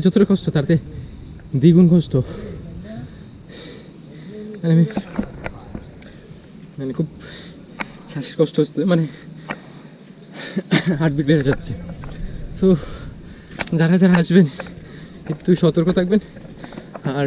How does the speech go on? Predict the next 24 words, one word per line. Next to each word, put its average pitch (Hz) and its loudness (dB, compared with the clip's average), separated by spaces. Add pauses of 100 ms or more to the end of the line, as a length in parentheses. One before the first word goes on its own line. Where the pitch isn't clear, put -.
(140)
বিশেষ 147 -2
করে 185 4 (3250)
একটু - 0 (100)
রেস্ট 143 0
নিয়ে 196 10 (800)
তারপর 156 2 (100)
ওঠার 143 2
চেষ্টা 151 0
করবেন। 110 -2 (1000)
দেখেন 135 6
এতটা 170 6 (100)
খাড়া, 165 6 (840)
একদম 131 6 (160)
খাড়া 160 2
একটা 147 4
রাস্তা, 135 2 (1300)
মানে 143 2 (520)
পাগুলো 156 4
দুইটা 165 4
চলতেছে 139 4
না, - 4 (1400)
কি 165 2
বলবো 151 4
গাইস, 123 -2